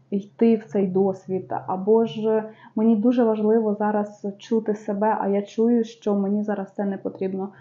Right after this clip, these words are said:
Тобто ти можеш не просто на відсіч ламати все, а дуже вміло і вдало, пояснюючи близьким чи кому це необхідно,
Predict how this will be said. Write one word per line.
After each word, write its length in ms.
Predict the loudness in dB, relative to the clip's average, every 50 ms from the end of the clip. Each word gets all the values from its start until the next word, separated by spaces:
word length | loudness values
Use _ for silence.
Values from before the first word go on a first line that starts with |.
| -20 -6 -2
Тобто 280 | -2 -2 2 2 2 4
ти 120 | 6 6
можеш 420 | 8 8 8 8 6 4 4 4
не 100 | 2 2
просто 500 | 2 2 2 2 2 2 0 -2 0 0
на 160 | 2 2 2 2
відсіч 680 | 4 2 2 0 -2 -4 -4 -4 -4 -8 -10 -6 -4 -2 -2 -2 -4 -8 -16 -20 -6 0
ламати 500 | 4 6 8 8 8 8 6 4 2 0
все, 360 | -4 -4 -4 -4 -2 -2 -2 -2
а 300 | 0 0 0 2 0 0
дуже 440 | 2 2 2 2 4 4 4 2 2 -2
вміло 600 | -4 -4 0 2 4 6 6 6 6 6 4 4
і 120 | 2 0
вдало, 600 | -2 -4 -2 0 2 4 4 4 4 2 0 -2 -8 -18 _ _ _ _
пояснюючи 1000 | 4 4 6 6 6 4 2 2 0 0 0 0 -2 -6 -6 -2 0 0 0 0
близьким 760 | 0 2 4 4 4 2 -2 -12 _ -4 -2 -2 0 -2 -2 -4
чи 140 | -6 -8
кому 260 | -6 -4 -2 -2 -2 -4
це 140 | -4 -4
необхідно, 720 | -4 -4 -4 -6 -8 -8 -4 -2 2 4 4 4 4 2